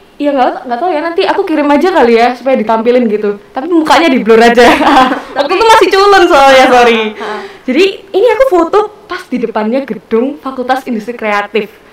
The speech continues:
Speaker 1: Dan sekarang aku jadi mahasiswanya. Kayak, wih, gila, merinding,
Speaker 2: Dan
Speaker 1: merinding,
Speaker 2: masih
Speaker 1: merinding.
Speaker 2: bertahan ya, masih
Speaker 1: Iya,
Speaker 2: bertahan.
Speaker 1: masih bertahan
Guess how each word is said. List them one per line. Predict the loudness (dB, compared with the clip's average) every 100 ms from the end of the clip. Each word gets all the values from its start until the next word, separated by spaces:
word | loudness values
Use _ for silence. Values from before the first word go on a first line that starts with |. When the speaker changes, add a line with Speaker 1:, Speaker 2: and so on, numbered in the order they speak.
| -12
Speaker 1:
Dan | -6 -4
sekarang | 0 0 0
aku | -2
jadi | -2
mahasiswanya. | -2 -4 -6 -6 -6 -4 -6 -8 -16 -20 _
Kayak, | -12 -8
wih, | -8 -10 -14
gila, | -10 -8 -6
merinding, | -4 -4 0
Speaker 2:
Dan |
Speaker 1:
merinding, | 0 2 2
Speaker 2:
masih | 2
Speaker 1:
merinding. | 2 2 2
Speaker 2:
bertahan | -2 -6
ya, | -8
masih | -8 -2
Speaker 1:
Iya, | 2
Speaker 2:
bertahan. | 4 4 2
Speaker 1:
masih | 0 0
bertahan | -4 0 0